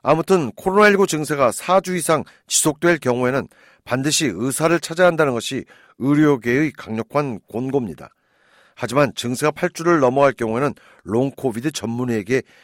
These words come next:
진료를 받아야 한다고 합니다. 젠젠 교수는 특히 비영어권 출신 이민자들의 롱 코비드에 대한 이해도가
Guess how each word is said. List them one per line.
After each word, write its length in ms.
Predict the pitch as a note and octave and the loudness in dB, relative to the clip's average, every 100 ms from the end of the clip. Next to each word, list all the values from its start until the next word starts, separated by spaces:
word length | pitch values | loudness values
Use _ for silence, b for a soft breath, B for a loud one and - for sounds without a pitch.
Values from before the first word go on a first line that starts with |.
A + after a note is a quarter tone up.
| b - | b -12
진료를 540 | - A#2+ B2 C3+ E3+ | -6 0 2 4 2
받아야 300 | - G#2+ C3 | 0 0 2
한다고 340 | A#2+ F#2 F2+ | 2 -4 -6
합니다. 360 | B2 E2 B1 A1 _ _ _ _ _ _ | -6 -8 -16 -20 _ _ _ _ _ _
젠젠 400 | B2 C3+ D3 B2+ | -2 0 0 0
교수는 300 | B2 C#3+ D3+ | -4 -6 -8
특히 260 | - C#3+ A2 b b b | -8 -8 -8 b b b
비영어권 600 | G#2 C3+ D#3+ D#3+ D#3 D#3+ | -12 2 4 6 4 0
출신 300 | C#3+ D3+ - | -4 -6 -4
이민자들의 680 | C#3+ C3+ C#3 A#2+ A2+ A#2 B2 b b b | -4 -4 -2 -2 -2 -2 -4 b b b
롱 300 | G2 C#3 D3 - | 0 0 0 -6
코비드에 440 | E3 D#3 D3 C#3+ | -8 -6 -2 0
대한 180 | C#3 G#2 | 2 0
이해도가 540 | G#2 C3+ A#2 G#2 G2+ | 0 -2 -2 -2 -4